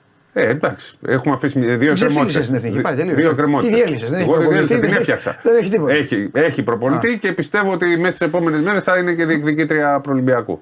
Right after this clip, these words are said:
Speaker 1: Έχει προπονητή.
Speaker 2: Εντάξει, αγόρι μου.
Speaker 1: Αυτό.
Speaker 2: Εντάξει, αγόρι μου. Εντάξει. Λοιπόν, πάντα έχουμε και τους, ε,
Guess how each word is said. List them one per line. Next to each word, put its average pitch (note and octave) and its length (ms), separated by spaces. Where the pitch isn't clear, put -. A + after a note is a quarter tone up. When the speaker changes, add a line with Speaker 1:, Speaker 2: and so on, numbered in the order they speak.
Speaker 1:
Έχει B2+ 240
προπονητή. E2+ 420
Speaker 2:
Εντάξει, C#3+ 240
αγόρι A2+ 160
μου. G#2+ 60
Speaker 1:
Αυτό. G#2+ 180
Speaker 2:
Εντάξει, C3 240
αγόρι G#2+ 200
μου. G2 120
Εντάξει. A#2+ 340
Λοιπόν, B2+ 480
πάντα C#3+ 240
έχουμε C3+ 240
και - 140
τους, - 220
ε, A#2+ 180